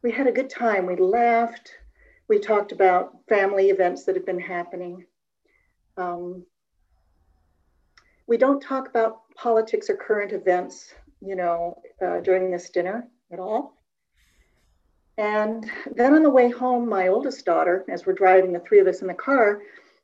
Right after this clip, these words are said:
said, "I have to say that I've been really out of sorts lately, like something's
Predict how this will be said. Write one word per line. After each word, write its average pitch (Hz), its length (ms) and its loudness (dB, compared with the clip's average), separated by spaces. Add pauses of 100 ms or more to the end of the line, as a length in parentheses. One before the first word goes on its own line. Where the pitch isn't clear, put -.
(1400)
said, 208 400 6
"I 208 140 2
have 240 340 -2
to 254 100 -4
say 202 600 2 (1080)
that 220 380 4
I've 214 180 2
been 220 220 4
really 294 280 4
out 233 140 6
of 226 100 0
sorts 269 520 2
lately, 185 420 4
like 175 240 2
something's 262 500 -6